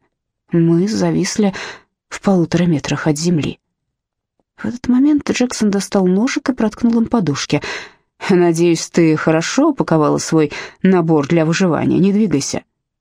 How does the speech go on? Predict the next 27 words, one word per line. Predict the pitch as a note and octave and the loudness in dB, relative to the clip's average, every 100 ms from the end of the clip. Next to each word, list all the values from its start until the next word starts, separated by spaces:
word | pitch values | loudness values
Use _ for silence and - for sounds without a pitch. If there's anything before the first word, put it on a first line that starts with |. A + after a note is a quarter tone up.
| _ _ - | _ _ -4
«Ты | G3+ | -2
же | - | 0
не | G3 G3+ | 0 0
собираешься?» | G3+ F#3+ G#3 C#4+ D#4+ - D#3+ - - - - _ _ | -2 -4 -2 -2 -4 -4 -4 -6 -10 -12 -16 _ _
Он | F#3 E3+ D3+ | 2 2 2
перерезал | D#3+ E3 D#3+ D3 D3+ | 2 2 0 0 0
мой | D#3 D3+ | 2 2
ремень | E3+ D3 D3 | 2 0 0
безопасности. | D3+ D#3+ - - - - - - E3+ _ _ _ _ - | -2 -2 -2 -6 -6 -8 -6 -8 -8 _ _ _ _ -4
«Ауч!» | C4+ C4 - - - _ _ _ _ _ - | -2 0 -2 -6 -8 _ _ _ _ _ -4
Я | D#3+ D#3 | -2 -2
свалилась | - D#3 D3+ D3 D3 - | -2 -2 0 -2 -4 -4
на | D3+ | -2
крышу | D#3+ - D3+ | -2 -2 0
машины | D3+ - G3+ F#3+ - - - _ | 0 0 0 0 -2 -12 -20 _
и | E3 | -4
съежилась. | - C#3+ B2 - - - - _ _ _ _ _ _ _ | -2 -4 -4 -6 -8 -10 -14 _ _ _ _ _ _ _
Затем | G#3+ - C#4 | -8 -2 -2
Джексон | A#3+ C4+ - A#3+ | 0 -2 -2 -2
перерезал | G#3+ G3+ G#3 G#3 G3 F#3+ | 0 0 0 0 -2 -4
свой | - F3 G#3 | -2 0 0
ремень | C4+ C#4 C#4+ B3+ | 2 2 2 2
и, | |
перевернувшись, | A3 G3+ F#3+ F#3+ A#3 - A#3+ G#3 | 0 0 0 0 -2 -4 -4 -4
упал | F#3+ G#3+ | -2 0
на | G#3 C#3+ | 0 -2
спину. | - D3 C#3+ | -4 -2 -2